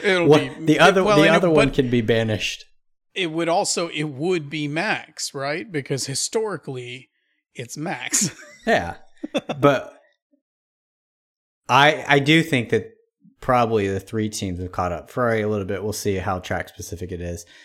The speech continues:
Speaker 2: But, uh, what that really does is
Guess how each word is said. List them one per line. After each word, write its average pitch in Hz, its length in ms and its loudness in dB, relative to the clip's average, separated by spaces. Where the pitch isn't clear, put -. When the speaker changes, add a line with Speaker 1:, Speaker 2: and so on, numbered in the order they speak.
Speaker 2:
But, 104 220 2
uh, 95 340 0
what 113 240 0
that 98 320 -2
really 123 400 4
does 92 400 -4
is 104 300 -6